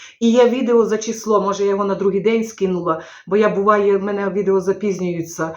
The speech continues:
а може, і у той день, я не пам'ятаю, ну, в мене є докази. Вон ж, і кажу: «Ви ж мені чуть телефона не розбили, я хотіла просто голос записати, бо я вже відчувала, що тут робиться бардак. Ви ж мене знаєте». Кажу: «Чого ви говорите, що, значить, ми,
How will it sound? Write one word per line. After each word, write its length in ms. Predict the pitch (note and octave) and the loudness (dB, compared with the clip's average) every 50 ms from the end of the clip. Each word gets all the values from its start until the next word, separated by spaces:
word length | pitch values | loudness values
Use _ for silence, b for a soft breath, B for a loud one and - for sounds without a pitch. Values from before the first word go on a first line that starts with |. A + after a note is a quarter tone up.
| B B B | B B B
а 80 | - F#3 | -2 2
може, 280 | G3 A3+ B3+ A#3+ A#3 | 2 2 2 2 2
і 80 | A3+ A3 | 0 0
у 80 | A3 | 2
той 200 | A3+ A#3+ A3 G3+ | 2 2 2 4
день, 240 | E3+ F#3+ F3+ F3+ F#3 | 2 0 0 0 -2
я 120 | F#3+ G#3+ G#3+ | -2 0 -2
не 120 | G#3+ G#3 | -2 -2
пам'ятаю, 580 | G#3 - G#3 G3+ G3+ G3 G3+ G#3 F#3+ F3 E3+ F3 | -2 -4 -4 -2 -4 -4 -2 -2 -2 -2 -2 -2
ну, 80 | F3+ F#3+ | -2 -2
в 40 | G3 | 0
мене 220 | G3+ G3 G#3 G#3+ | 0 0 0 2
є 180 | G#3 G3 A3 G3+ | 2 2 2 2
докази. 680 | E3 G3 A3+ A3 A3 F#3+ F3 D#3+ D#3 D#3+ D#3 D3+ D3+ B B B B B B B B B - | 2 2 2 2 2 0 -2 -4 -4 -4 -6 -6 -6 B B B B B B B B B 0
Вон 220 | F#3 A#3 C4 B3 | 2 4 4 4
ж, 180 | B3+ - - - | 2 0 -4 -4
і 40 | |
кажу: 260 | - - B3 A#3 A3+ A3 | 0 2 2 2 4 2
«Ви 120 | C4 C#4+ | 0 0
ж 100 | C#4 B3+ | 0 0
мені 180 | C4 C4 C4 B3+ | -2 -2 -2 -4
чуть 200 | - A#3+ A3 - | -4 -6 -8 -6
телефона 520 | B3 A#3+ B3 B3 B3+ C4 C4 A#3+ A3 G#3 | -4 -4 -4 -2 0 2 2 2 2 0
не 180 | G3+ F#3+ G#3 G#3 | 0 0 0 2
розбили, 360 | G3+ G3 D3 E3 F3 G#3+ G3+ | 0 0 0 -2 -2 0 0
я 120 | G3+ G#3 | 0 0
хотіла 360 | G#3 A#3 A3 - A#3 A3+ G#3+ | 0 -2 -2 0 2 2 2
просто 400 | G#3+ - A3 A#3+ A#3 A#3 - G#3+ | 2 2 2 2 2 0 -2 -2
голос 320 | F#3+ G3 A3+ A#3 A3+ G#3+ F#3+ | 0 2 4 4 4 4 2
записати, 440 | G3+ G3 - G#3 - - A3 G3+ E3+ | -2 -2 -4 -4 -2 -2 -2 -2 0
бо 80 | E3+ G#3 | 0 0
я 120 | A3 G#3+ | 2 2
вже 160 | G#3 - G#3+ G3+ | 2 0 0 -4
відчувала, 520 | G3 F#3+ - - G3 G#3 A3 G#3+ G#3+ G#3 | -4 -4 -6 -4 0 0 2 2 2 0
що 120 | - G#3 | -2 -4
тут 220 | F#3 - G3 - A3 | -4 -6 -6 -2 0
робиться 400 | A3 A3 F#3+ G3+ G3 - G#3+ F#3+ | 0 0 2 0 -2 -2 -2 -2
бардак. 600 | F3 G#3+ G3+ F#3+ F3 G3 G3+ F#3+ F3 F3+ B B B B B B B B B B B B B B B B B B B B B | 0 0 0 0 0 2 2 0 0 -2 B B B B B B B B B B B B B B B B B B B B B
Ви 180 | - F#3 A3+ B3 | 0 2 2 4
ж 120 | A#3 A#3 | 4 2
мене 220 | B3+ B3 B3 B3 B3 | 2 2 4 2 2
знаєте». 840 | F#3 F#3+ A3 A#3+ A#3 A3+ G#3+ G3 F3+ F3+ F3+ - E3 F3 - - - - | 2 2 2 4 4 4 4 2 0 -2 -4 -6 -8 -8 -8 -10 -8 -4
Кажу: 240 | - A3 A3 A3+ A3 | -2 -2 -2 -2 -4
«Чого 360 | - - A#3 G#3 A#3+ B3+ A#3 | -2 0 0 2 2 2 2
ви 100 | A3 G#3+ | 2 2
говорите, 580 | F#3+ A3 F#3+ G3 B3 C4 C4+ C4 B3+ - A#3 | 2 2 2 4 4 4 4 4 2 0 0
що, 160 | A3+ - A3+ G3 | 0 0 -4 -4
значить, 520 | E3+ A3 A3+ A#3 A#3 A#3 A#3+ G#3 - - | -2 0 0 0 -2 -2 -6 -6 -4 -2
ми, 380 | G#3+ A#3+ A#3+ A#3 A#3 A3+ - | 0 2 4 4 2 2 -2